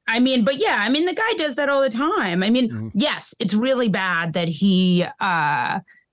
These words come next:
Speaker 1: that he wants to end the Second Amendment, the First Amendment,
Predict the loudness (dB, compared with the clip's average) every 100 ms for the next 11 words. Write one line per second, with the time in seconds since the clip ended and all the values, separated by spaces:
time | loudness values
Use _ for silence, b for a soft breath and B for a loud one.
0 | _ -2 0 0 0 2 4 4 4 4
1 | 2 2 2 0 0 -2 -4 -6 -6 0
2 | 2 2 0 -2 0 2 2 0 -2 -2
3 | 0 2 0 -2 -4 -4 -6 -2 -2 0
4 | 0 -2 0 0 2 0 0 0 0 0
5 | 0 -2